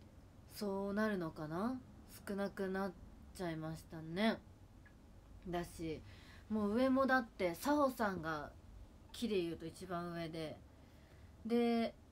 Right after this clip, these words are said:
年齢も一番上で。で、そうなるともう次、ね、オンさんとか、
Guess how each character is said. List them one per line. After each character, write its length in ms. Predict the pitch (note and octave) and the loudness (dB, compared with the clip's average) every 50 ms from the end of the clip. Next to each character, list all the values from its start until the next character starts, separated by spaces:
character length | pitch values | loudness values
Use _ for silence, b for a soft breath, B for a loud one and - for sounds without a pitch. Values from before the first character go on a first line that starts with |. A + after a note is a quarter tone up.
| - | -4
年 200 | A#3 A3 A3+ A3 | 0 2 4 4
齢 140 | A3 G#3+ G#3+ | 4 2 0
も 100 | G#3 G3+ | 0 0
一 200 | F#3+ - - F#3 | -2 -4 -4 -2
番 260 | F#3 F#3 F3+ F3+ F3 | 0 0 0 0 0
上 160 | F3 E3 D#3 | -2 -2 -4
で。 240 | D3+ D3+ D3+ D3 - - - - - - - - - - - - - - - - - - - - - - - - - - - - | -4 -4 -4 -6 -6 -8 -12 -16 -16 -18 -18 -20 -20 -20 -20 -20 -20 -20 -20 -20 -20 -20 -20 -20 -20 -20 -20 -20 -20 -18 -16 -4
で、 200 | F#3 A3+ A3 G#3+ | 0 0 0 2
そ 180 | A3 B3+ C#4 D4 | 2 2 2 6
う 20 | |
な 120 | D4 D#4 | 6 6
る 100 | D4 C#4 | 6 6
と 100 | A3+ A3 | 4 0
も 120 | F#3+ F#3 F3 | 0 0 -2
う 40 | - - - | -4 -6 -6
次、 500 | G3+ G3+ F#3 A3 A3 A3 A3 G3+ - - - - - - - - - - - - - - - - - - - - - - - - - - - - | -6 -4 -2 0 2 2 2 2 0 -4 -8 -18 -20 -20 -20 -20 -20 -20 -20 -20 -20 -20 -20 -20 -20 -20 -20 -20 -20 -20 -20 -20 -20 -20 -6 0
ね、 300 | A#3 B3+ C4 A#3 - - - - - - - - - - - - - - - - - - - - | 2 4 4 4 2 0 -6 -16 -20 -20 -20 -20 -20 -20 -20 -20 -20 -20 -20 -20 -20 -20 -14 -6
オ 80 | - G#3+ | 0 4
ン 300 | A3+ A3+ A3+ A3+ A3 A3 G#3+ | 4 6 6 4 4 0 -2
さ 200 | - A3 G#3+ G#3+ | -2 0 0 0
ん 160 | G#3+ G#3+ G3 | 0 -2 -2
と 160 | - G#3+ G#3 | -2 -4 -4
か、 220 | F#3+ - F3 D#3+ | -2 0 0 0